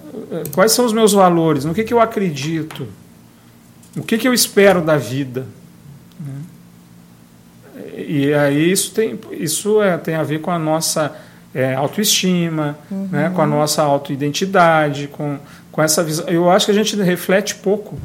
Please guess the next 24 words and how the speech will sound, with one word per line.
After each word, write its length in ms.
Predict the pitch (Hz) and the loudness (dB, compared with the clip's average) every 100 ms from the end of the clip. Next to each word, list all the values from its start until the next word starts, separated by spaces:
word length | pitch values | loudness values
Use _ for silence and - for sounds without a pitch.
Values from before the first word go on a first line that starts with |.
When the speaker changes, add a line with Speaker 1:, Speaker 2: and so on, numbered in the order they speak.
| - | -8
Speaker 1:
a 20 | |
gente 260 | 139 151 180 | -6 -4 -4
não, 280 | 180 170 160 | -2 -2 -2
não 160 | 151 | -6
faz 360 | 147 170 190 170 | -2 -2 0 -4
uma 220 | 165 151 | -6 -4
análise 440 | 147 147 147 139 135 | -2 -2 -2 -4 -8
de 60 | |
quem 200 | 135 156 | -10 -6
a 40 | 151 | -6
gente 340 | 147 135 - | -8 -10 -10
é, 260 | 135 143 147 - - - - - | -8 -8 -12 -16 -20 -20 -20 -10
é, 240 | 147 131 127 | -4 -2 -2
quem 220 | - 170 165 | -2 0 0
eu 100 | 143 | -2
sou, 600 | - - 147 151 151 - - - - - - | -4 -2 -2 -2 -4 -10 -20 -20 -20 -20 -8
é, 380 | 143 135 127 131 135 - - - - - - | -6 -4 -6 -8 -12 -16 -18 -20 -20 -20 -16
né, 400 | 160 139 156 156 - - - - | -8 -6 -4 -6 -10 -20 -20 -10
de 120 | 139 | -6
fato, 500 | 143 180 185 185 202 - | -2 2 2 0 -8 -2
quem 320 | 208 233 196 | 0 0 2
eu 120 | 214 214 | 0 0
sou. 400 | - - - - - - - - - - - - - - - - - - - - - - - 143 | -2 -2 -4 -8 -16 -18 -20 -20 -20 -20 -20 -20 -20 -20 -20 -20 -20 -20 -20 -20 -20 -20 -16 -14
Hum? 180 | 139 | -12